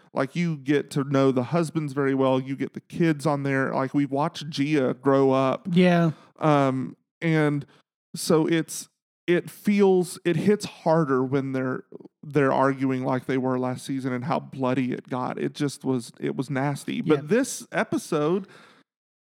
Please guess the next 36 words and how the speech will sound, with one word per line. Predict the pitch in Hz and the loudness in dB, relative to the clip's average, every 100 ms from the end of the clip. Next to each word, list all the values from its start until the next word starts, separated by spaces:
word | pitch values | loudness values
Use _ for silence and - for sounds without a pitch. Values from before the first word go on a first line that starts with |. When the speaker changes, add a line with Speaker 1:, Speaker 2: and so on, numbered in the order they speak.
| - _ _ - | -20 _ _ 2
Speaker 2:
I | 220 339 | 4 4
was | 359 381 170 | 4 2 0
Speaker 1:
it | - 185 | -2 2
felt | 185 254 - 202 | 4 4 2 -4
like | 226 233 | -2 -4
a | |
taste | - 208 254 - | -4 -4 -4 -4
of | 269 214 | -6 -2
older | 208 240 240 | -2 -2 -2
Jersey. | 170 196 277 - - | 0 0 -2 -6 0
Speaker 2:
Yeah, | 240 | 4
Speaker 1:
I | 320 | 6
really | |
Speaker 2:
and | 285 | 6
I | - | 6
f-, | |
Speaker 1:
liked | 190 233 - | 4 2 -2
it. | 175 - | -2 2
Speaker 2:
I | 240 | 2
think | - 302 311 | 2 0 0
everyone | 190 202 220 214 208 185 | 0 2 4 4 4 4
was | 180 - | 2 0
kind | - 165 185 | -2 2 2
of | 160 139 - _ _ - | 0 -4 -16 _ _ -4
on | 170 170 | 0 2
the | 170 | 2
right | 156 156 151 - | 2 0 -2 -4
path, | - 147 135 127 - | -6 -6 -6 -10 -8
I | 156 | -6
think, | 156 143 | -4 -4
in | 139 | -6
terms | 147 143 | -4 -6
of | 139 | -4
things. | - 151 - | -4 -4 0
And | 190 | 2
also, | 233 240 226 | 2 2 2